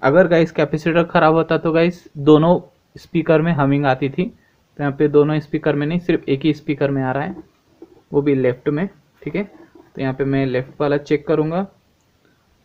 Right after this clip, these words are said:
तो यहाँ पे मैं कंटिन्यूटी मीटर लूँगा और यहाँ पे, ठीक है। और यहाँ पे मैं एक पिन क्या करूँगा, यहाँ पे लेफ्ट में लगाऊँगा,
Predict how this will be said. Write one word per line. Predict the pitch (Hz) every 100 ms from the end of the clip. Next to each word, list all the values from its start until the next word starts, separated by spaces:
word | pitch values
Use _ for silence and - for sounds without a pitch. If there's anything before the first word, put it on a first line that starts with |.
| -
तो |
यहाँ | 123 127
पे | 127
मैं | 131 131 135 135 - _ _ _ _ _ _ _
कंटिन्यूटी | - 135 143 156 151 156
मीटर | 147 139 147
लूँगा | 151 156 170 196 - - - - - - - - - _ _ - - _ _ _ _ _ _ _ _ _ - - - - - - - _ _ _ _ _ _
और | 127 120
यहाँ | 117
पे, | 117 127 123 - - _ _ _ _ _ _ _ - - - _ _ _ _ _ _ _ _ _ _ _ _ _ _ _
ठीक | - -
है। | 170 - _ _ _ _ _ _ _ -
और | 135
यहाँ | 131
पे | 139
मैं | 147 147 143 - -
एक | 143 -
पिन | 147 151
क्या | 151
करूँगा, | 147 151 147
यहाँ | 156 151
पे | 160
लेफ्ट | 131 127 -
में | 143 139
लगाऊँगा, | 131 131 131 156